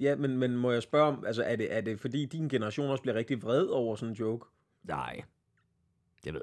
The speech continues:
Speaker 2: jeg ikke. Jeg ved ikke, hvorfor han bliver så vred egentlig. Hvad fanden er der galt med ham?
Speaker 1: Må jeg komme til mit filosofiske spørgsmål nu?
Speaker 2: Ja, skal vi hoppe til spørgerunden?
Speaker 1: Ja, kan vi ikke godt det?
Speaker 2: Jo.
Speaker 1: Du skal have det sjove, jeg har det,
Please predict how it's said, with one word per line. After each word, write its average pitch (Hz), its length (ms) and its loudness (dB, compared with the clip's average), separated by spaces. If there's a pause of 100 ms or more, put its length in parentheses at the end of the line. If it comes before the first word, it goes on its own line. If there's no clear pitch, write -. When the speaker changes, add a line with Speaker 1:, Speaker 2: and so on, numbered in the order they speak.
Speaker 2:
jeg 62 100 -12
ikke. - 300 -12
Jeg 80 100 -6
ved 101 80 -2
ikke, 80 100 -8
hvorfor 85 180 -6
han 76 100 -6
bliver - 160 -6
så 73 100 -8
vred 71 180 -6
egentlig. 85 320 -10
Hvad - 100 -8
fanden 85 200 -2
er 78 40 -4
der 71 80 -6
galt 76 200 -8
med 85 80 -4
ham? 82 160 -4 (1300)
Speaker 1:
Må 131 120 0
jeg 139 120 6
komme 156 220 4
til 147 100 -2
mit 135 120 2
filosofiske 131 580 -2
spørgsmål 127 460 0
nu? 117 140 -2 (100)
Speaker 2:
Ja, 117 220 8
skal - 120 0
vi 120 60 10
hoppe 127 140 8
til 156 80 4
spørgerunden? 143 500 8 (120)
Speaker 1:
Ja, 113 260 -2
kan 135 120 -6
vi 135 40 0
ikke 135 100 -8
godt 127 220 -2
det? 123 180 -2
Speaker 2:
Jo. 113 80 8
Speaker 1:
Du 107 40 8
skal 123 140 2
have 135 100 4
det 139 80 2
sjove, 127 280 4
jeg 127 80 4
har 123 80 4
det, 123 100 -2